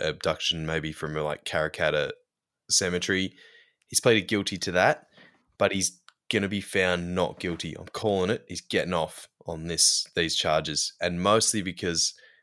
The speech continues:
the evidence, like, so far of what's coming out is just, it, it's all, like, you know, you're looking at it, you're pointing at it, it's this guy,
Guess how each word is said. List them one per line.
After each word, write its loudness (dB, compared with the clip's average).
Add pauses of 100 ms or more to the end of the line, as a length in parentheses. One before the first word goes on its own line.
(160)
the -4 (100)
evidence, 2 (180)
like, 0
so 4
far 2
of -6
what's -2
coming -6
out 0
is -6
just, -2 (260)
it, -6 (240)
it's -2
all, 2 (680)
like, 0
you 0
know, 4
you're -2
looking 0
at 2
it, -2
you're -6
pointing 2
at 4
it, 2
it's 0
this 2
guy, 2